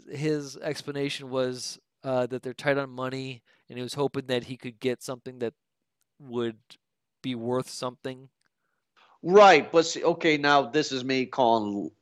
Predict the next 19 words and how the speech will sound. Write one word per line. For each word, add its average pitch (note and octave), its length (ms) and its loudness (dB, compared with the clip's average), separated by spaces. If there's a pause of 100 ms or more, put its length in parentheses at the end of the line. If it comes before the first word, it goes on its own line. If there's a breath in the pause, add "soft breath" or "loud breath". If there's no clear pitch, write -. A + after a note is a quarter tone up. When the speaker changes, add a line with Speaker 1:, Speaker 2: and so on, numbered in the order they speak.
(160)
Speaker 2:
me, C#3 420 2
this E3+ 200 6
is D#3+ 160 0
me E3 220 4
trying C3+ 340 4
to C3+ 60 2
call A#2+ 260 6
logic G#2+ 520 2
in B2+ 80 0
a C3+ 60 2
horror C4+ 260 6
movie, G2+ 340 -2
'cause A2+ 320 -2
horror D3+ 240 4
movies G#2+ 320 -4
are D3+ 60 -2
horror F#3 180 6
movies. G#2 280 -2
But - 300 6